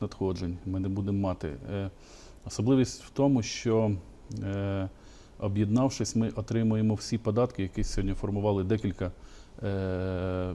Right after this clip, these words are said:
бюджетів, тобто бюджет районний, бюджет сільський, селищний. Вони сьогодні будуть, е, акумулюватись в одному бюджеті, в бюджеті об'єднаної територіальної громади. Але, е, на мій погляд,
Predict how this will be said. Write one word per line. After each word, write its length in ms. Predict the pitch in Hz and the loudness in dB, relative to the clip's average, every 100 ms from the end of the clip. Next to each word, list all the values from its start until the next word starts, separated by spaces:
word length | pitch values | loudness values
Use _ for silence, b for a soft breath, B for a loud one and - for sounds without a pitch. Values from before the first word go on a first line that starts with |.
| 92 | -2
бюджетів, 520 | 107 98 104 85 85 85 | 0 2 2 2 -4 -6
тобто 300 | 90 - 85 | -8 -6 -6
бюджет 360 | 92 95 101 | -4 -2 0
районний, 460 | 95 98 117 110 95 | 2 2 4 2 0
бюджет 340 | 90 92 92 | -2 -2 -4
сільський, 400 | - 87 - 113 | -4 -8 -2 -2
селищний. 580 | 101 117 110 101 - 92 B B B - | 0 2 2 0 -2 -8 B B B -8
Вони 160 | 98 107 | -4 -2
сьогодні 340 | - 98 95 | 0 0 0
будуть, 380 | 92 98 92 - | 0 0 -2 -4
е, 680 | 92 92 92 92 92 92 90 B B B B | -4 -2 0 0 -2 -2 -4 B B B B
акумулюватись 800 | - - 104 101 104 110 101 - | -6 0 4 4 6 4 0 -2
в 40 | |
одному 340 | 107 107 104 90 | 0 2 2 2
бюджеті, 460 | 85 95 92 82 | -2 -2 -4 -2
в 20 | 85 | -4
бюджеті 520 | 95 95 110 107 98 101 - - | -2 0 0 0 -2 -4 -10 -6
об'єднаної 480 | 98 110 101 95 82 | 2 2 2 -2 -2
територіальної 560 | 87 87 92 90 90 | -6 -4 -2 -2 -2
громади. 400 | 92 95 85 82 - B B B B B - | -2 -2 -2 -6 -10 B B B B B -6
Але, 500 | 92 110 123 113 107 B B B B | 0 2 4 2 -2 B B B B
е, 200 | 95 98 | -4 -2
на 100 | 95 | 2
мій 160 | 110 127 | 6 4
погляд, 520 | 127 127 110 113 - | 4 2 4 2 0